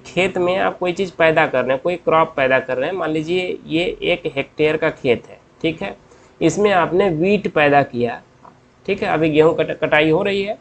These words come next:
ठीक है, तो व्हीट पैदा किया आपने।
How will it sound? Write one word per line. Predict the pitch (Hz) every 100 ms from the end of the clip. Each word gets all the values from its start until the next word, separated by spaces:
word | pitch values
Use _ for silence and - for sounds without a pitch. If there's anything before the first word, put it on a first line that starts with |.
| _ -
ठीक | 151
है, | 226 190 - -
तो | 175 175 - _ _ _ _ _ _ _ _ _ _ _ _ _ _ - 762 - - - - - - - - - - _ _ _
व्हीट | 147 180 185
पैदा | 170 139 147
किया | 143 135 123
आपने। | 120 139 208